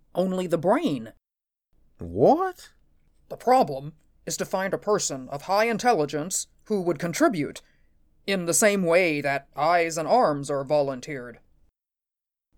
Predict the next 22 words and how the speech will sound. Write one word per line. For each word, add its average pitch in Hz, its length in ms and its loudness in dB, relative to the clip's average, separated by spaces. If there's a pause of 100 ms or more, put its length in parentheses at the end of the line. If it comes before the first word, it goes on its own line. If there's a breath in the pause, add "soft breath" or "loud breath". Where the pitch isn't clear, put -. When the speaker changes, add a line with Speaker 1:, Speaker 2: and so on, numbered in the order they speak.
(120)
Speaker 2:
But 123 220 -2 (200)
a - 80 -10
brain? 98 640 -6 (1200)
Speaker 1:
Technically, 240 720 2 (400)
it - 160 -4
could 185 200 -6
be 208 120 -4
done. 214 380 4 (960)
Brains 156 380 -4
have - 160 4
been 240 160 0
transferred 226 600 -4
several 180 360 2
times 143 600 -2 (100)
when 156 440 -6
body 175 320 6
destruction 160 520 -4
made 151 180 -4
it 135 80 -10
necessary. 147 760 -4 (960)
Of 156 160 -4
course, 175 640 0